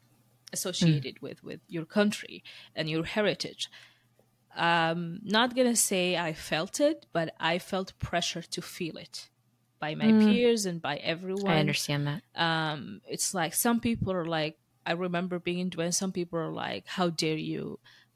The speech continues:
Speaker 1: to ask for certain privilege because of who you are," right?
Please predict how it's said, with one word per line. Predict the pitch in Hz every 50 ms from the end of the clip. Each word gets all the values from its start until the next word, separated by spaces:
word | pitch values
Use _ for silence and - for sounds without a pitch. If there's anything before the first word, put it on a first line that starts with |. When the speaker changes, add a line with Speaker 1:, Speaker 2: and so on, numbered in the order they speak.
| _ _ -
Speaker 1:
to | - - - 156 156 160 156 156 156 160 - - - - - - - _ _ _ _ _ _ _ _ _ -
ask | - 160 160 165 - -
for | - 160 156 - - _ _
certain | - - - 190 180 175 - 180 170 -
privilege | - - 180 - - - - - - - - - _ -
because | - - - 156 160 -
of | - - - - - -
who | 170 170
you | 160 -
are," | - - - - - -
right? | 110 113 151 180 208 214